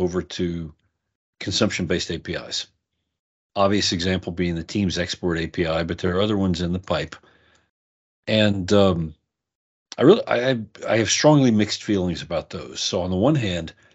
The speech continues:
if paying for a consumption-based A P I guarantees you a certain service level, and if you think about network service, right, we always used to be able to pay for a committed information rate of whatever,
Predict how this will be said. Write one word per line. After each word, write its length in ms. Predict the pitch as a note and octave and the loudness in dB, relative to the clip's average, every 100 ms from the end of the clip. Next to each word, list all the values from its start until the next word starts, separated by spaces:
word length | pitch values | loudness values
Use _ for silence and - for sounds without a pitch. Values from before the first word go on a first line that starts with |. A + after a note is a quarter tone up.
| _ _ _ _ | _ _ _ _
if 420 | A2 G2 - - _ _ _ _ _ - | -2 -2 -4 -18 _ _ _ _ _ -4
paying 340 | - C#3+ C#3 | 4 4 6
for 280 | A2+ - G#2+ | 2 0 2
a 60 | G2+ | 2
consumption-based 800 | - F#2 G#2 F2+ F#2+ F#2+ F2 F#2+ | -2 -2 -2 -2 -2 -2 -2 -4
A 80 | |
P 180 | F2+ F#2+ | -2 -2
I 160 | F2 E2+ | 0 -2
guarantees 680 | D#2+ F2 F#2 F2 F#2+ F2 E2 | -2 -2 -2 -2 -2 -2 -2
you 380 | F2 E2+ E2 F#2 | -4 -4 -8 -10
a 240 | G2 E2 | -10 -8
certain 480 | E2 - F#2 F2 F2 | -4 -4 -4 -6 -10
service 460 | - G#2+ F#2+ F#2 E2+ | -4 -2 0 -2 -4
level, 320 | D#2 A2 - _ _ _ _ _ _ _ _ | -8 -10 -12 _ _ _ _ _ _ _ _
and 80 | G2 | -4
if 60 | |
you 60 | F#2+ | 2
think 160 | B2+ G#2+ | 2 4
about 180 | A2 | 4
network 340 | B2 C#3+ A2 F#2 | 4 2 0 -2
service, 460 | - F2 D#2+ - | -2 -4 -6 -8
right, 160 | F#2+ F#2+ | -8 -6
we 140 | G2 | 0
always 280 | G2 B2 A2 | 2 4 2
used 160 | G#2+ - | 0 -4
to 80 | G2+ | 0
be 80 | |
able 80 | G2+ | 0
to 60 | F2+ | 0
pay 240 | - F#2+ | -2 -2
for 160 | F2 F#2 | -2 -6
a 60 | |
committed 420 | F2 F2+ F2+ F2 E2+ | -6 -6 -4 -2 -2
information 560 | F2 F2 F2 F2+ F#2 | -6 -4 -4 -4 -2
rate 260 | F2+ F#2+ F#2 | 0 0 -2
of 160 | D2+ | -8
whatever, 460 | D#2 E2 D#2+ C3 D3+ | -6 -4 0 0 -2